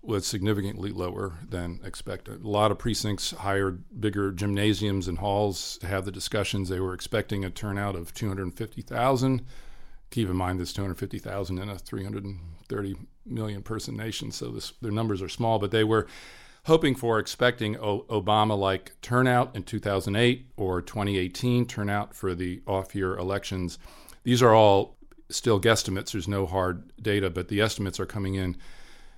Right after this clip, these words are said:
at a hundred seventy thousand, so, uh, far below. So one of, another issue that the Democrats face is that they have to turn out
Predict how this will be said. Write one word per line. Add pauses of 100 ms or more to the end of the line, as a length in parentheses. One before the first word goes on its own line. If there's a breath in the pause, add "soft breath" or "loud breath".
at
a
hundred
seventy
thousand,
so,
uh,
far
below.
So
one
of,
another
issue
that
the
Democrats
face
is
that
they
have
to
turn
out